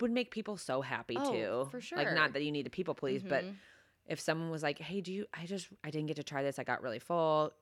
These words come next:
Speaker 1: Can I
Speaker 2: Mm-hmm.
Speaker 1: have a little bit to go home?" I'd be like, "Fuck yeah, I probably get, I'm already tired of it 'cause I cooked it."
Speaker 2: Mm-hmm. Mm-hmm.
Speaker 1: But, yeah.
Speaker 2: The third bullet point is be prepared to deal with uncomfortable comments about weight, food, and diets.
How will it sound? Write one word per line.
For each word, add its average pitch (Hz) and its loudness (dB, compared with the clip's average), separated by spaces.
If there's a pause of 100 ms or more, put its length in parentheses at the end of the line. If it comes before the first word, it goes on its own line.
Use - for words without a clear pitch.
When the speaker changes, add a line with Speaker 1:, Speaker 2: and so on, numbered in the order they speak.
(140)
Speaker 1:
Can 165 -4
I 135 4
Speaker 2:
Mm-hmm. 139 -4
Speaker 1:
have 135 4 (100)
a 135 -2
little 127 0
bit - -2
to 151 -8
go 117 0
home?" 131 0
I'd 123 0
be 127 0
like, 120 0 (120)
"Fuck - -16
yeah, 285 6
I 220 10
probably 233 6
get, 208 0
I'm 220 4
already 220 6
tired 226 6
of 202 4
it 185 4
'cause 208 0
I 180 4
cooked - -2
it." - -2
Speaker 2:
Mm-hmm. 160 -8 (600)
Mm-hmm. 156 -12 (560)
Speaker 1:
But, 131 -2 (220)
yeah. 123 -4 (1300)
Speaker 2:
The 208 -8
third 254 0
bullet 175 0
point 175 -8
is 160 -4 (500)
be 190 -6
prepared 180 -4
to 196 -8
deal 165 -2
with 165 -6
uncomfortable 165 -8
comments 156 -4
about 147 -2
weight, 156 -6
food, 151 -8
and 143 -6
diets. 139 0